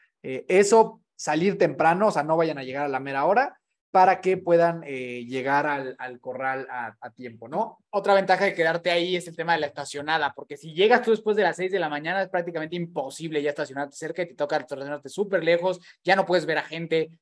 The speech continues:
Speaker 2: es un relajo. Entonces, es una ventaja de quedarse en un hotel cercano, esa, y aparte el tema de que hay que saber que a las seis de la mañana empiezan a cerrar calles, entonces hay que llegar desde antes,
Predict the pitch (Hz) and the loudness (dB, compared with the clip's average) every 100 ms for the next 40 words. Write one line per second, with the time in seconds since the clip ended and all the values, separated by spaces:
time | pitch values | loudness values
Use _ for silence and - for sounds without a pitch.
0 | - 160 175 156 151 156 143 160 165 190 | -12 -6 -2 2 2 0 -2 -4 0 0
1 | 160 156 156 170 151 156 165 165 160 160 | 2 2 0 0 -2 -2 -4 -6 -2 -2
2 | 160 139 156 160 165 - _ _ _ - | -2 0 0 2 -2 -4 _ _ _ 0
3 | 196 202 220 226 196 214 - 175 - 170 | 2 6 6 4 2 2 4 0 -2 -6
4 | 175 170 156 156 165 _ _ _ - 180 | -4 -4 -6 -10 -14 _ _ _ -6 -4
5 | 185 170 165 170 175 143 156 175 185 147 | -2 -2 0 2 2 2 0 0 0 -2
6 | 147 160 156 165 143 135 147 147 165 208 | -2 -4 -2 -2 -4 -6 -4 0 2 2
7 | 190 156 151 151 147 135 139 135 123 123 | 0 -4 -8 -8 -8 -6 -6 -8 -8 -10
8 | - - | -12 -20